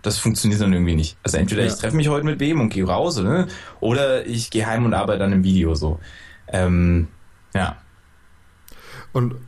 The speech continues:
Speaker 2: wie, wie schaffst du das zeitlich? Ist da genug, ist da überhaupt genug Zeit für da, oder?
Speaker 1: Ja, doch. Also, ähm, ne, wenn du so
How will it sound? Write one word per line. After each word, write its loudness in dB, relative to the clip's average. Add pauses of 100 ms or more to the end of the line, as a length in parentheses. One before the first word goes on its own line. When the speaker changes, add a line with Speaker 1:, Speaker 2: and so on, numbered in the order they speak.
(140)
Speaker 2:
wie, -4
wie -4
schaffst -6
du -4
das -4
zeitlich? -6
Ist -6
da -2
genug, -2 (240)
ist -4
da -2
überhaupt -4
genug -6
Zeit -4
für -6
da, -4
oder? -4 (580)
Speaker 1:
Ja, 0
doch. -2 (180)
Also, 0
ähm, 0 (160)
ne, 2
wenn 2
du 2
so -4